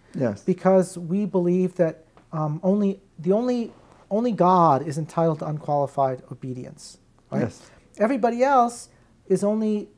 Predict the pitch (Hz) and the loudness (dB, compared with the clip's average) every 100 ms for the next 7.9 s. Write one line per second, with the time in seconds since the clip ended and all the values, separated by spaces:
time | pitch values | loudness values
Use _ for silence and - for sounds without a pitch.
0 | _ _ _ _ _ _ _ - 170 208 | _ _ _ _ _ _ _ -4 -2 2
1 | 208 165 180 196 196 185 175 - - 202 | 2 4 4 4 2 -2 -2 -4 -2 -2
2 | 202 - _ _ - 180 180 - - 170 | -2 -10 _ _ 2 4 4 -2 -12 -10
3 | - 175 180 196 196 185 170 170 160 175 | -2 0 2 2 0 -2 -4 -4 -4 -6
4 | - 160 147 151 135 131 - - _ 240 | -6 -8 -6 -6 -4 -4 -4 -14 _ -14
5 | 208 113 107 - 302 285 269 285 339 254 | -10 -10 -10 -6 -4 -4 -4 -4 0 0
6 | 196 196 196 190 214 214 196 226 202 - | -2 -4 -4 -4 -6 -6 -6 -6 -6 -4
7 | 359 294 - 208 143 147 196 202 | -2 -2 0 0 0 -6 -4 -4